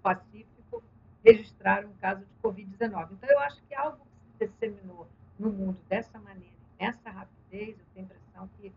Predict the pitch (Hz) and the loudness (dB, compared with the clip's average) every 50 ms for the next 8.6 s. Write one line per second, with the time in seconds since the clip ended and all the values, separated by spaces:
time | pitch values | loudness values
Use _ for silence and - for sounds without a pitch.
0 | - - - - - - 208 190 - - 202 196 185 175 175 175 185 - - - | -20 -20 -20 -20 -20 -18 -18 -18 -20 -18 -12 -10 -10 -8 -8 -10 -10 -12 -14 -20
1 | - - 185 185 185 - 196 196 - - 240 226 185 - - - - - - - | -14 -12 -12 -12 -12 -14 -14 -14 -14 -14 -16 -14 -14 -16 -16 -20 -20 -20 -18 -12
2 | - 196 202 202 196 - - - - - - 202 196 190 - - - - - - | -10 -10 -10 -12 -20 -20 -20 -20 -20 -14 -8 -8 -8 -8 -8 -16 -20 -20 -20 -20
3 | - - - - - - - - 196 190 208 190 185 - - 196 175 - - - | -20 -20 -20 -20 -20 -18 -12 -10 -8 -6 -6 -6 -8 -8 -16 -18 -18 -18 -20 -20
4 | - - - - 196 254 294 - - - - 233 - - - 185 185 202 226 247 | -20 -12 -4 0 0 0 0 -2 -14 -20 -20 -20 -16 -8 -6 -6 -6 -6 -8 -12
5 | - - - - - - - - - - - - - - - - - 233 220 214 | -16 -20 -20 -20 -20 -20 -20 -20 -20 -20 -20 -20 -20 -20 -10 -2 -2 0 2 2
6 | 240 294 294 - - - 220 208 190 190 175 165 160 160 160 196 190 - - - | 0 0 0 -4 -2 -2 -2 -2 -2 -10 -16 -18 -16 -14 -14 -14 -14 -14 -20 -20
7 | 202 - - - 190 202 - - 165 165 160 - - - - - - - - - | -20 -20 -18 -16 -16 -16 -16 -16 -18 -18 -18 -20 -20 -20 -20 -20 -20 -20 -20 -20
8 | 185 - - - - - - - - 185 175 | -20 -20 -20 -20 -20 -20 -20 -20 -18 -18 -18